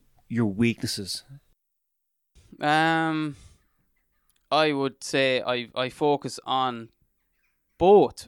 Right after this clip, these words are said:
Speaker 2: because number one, I like to think that I have speed in my legs, and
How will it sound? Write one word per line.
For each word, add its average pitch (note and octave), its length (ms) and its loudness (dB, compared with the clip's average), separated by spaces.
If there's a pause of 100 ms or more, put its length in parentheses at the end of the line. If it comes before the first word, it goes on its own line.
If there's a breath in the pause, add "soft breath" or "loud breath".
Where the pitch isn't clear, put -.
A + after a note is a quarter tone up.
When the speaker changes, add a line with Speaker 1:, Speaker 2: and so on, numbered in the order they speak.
Speaker 2:
because C3 400 -8 (1300)
number D#3+ 260 2
one, E3 260 4
I D3 200 2
like D3 180 2
to D3 80 -10
think C#3+ 240 -4
that B2+ 220 -4 (120)
I C#3 120 0
have D3 200 2
speed D3 300 -2
in B2+ 80 -4
my B2 140 0
legs, B2 400 -2 (360)
and B2 320 -6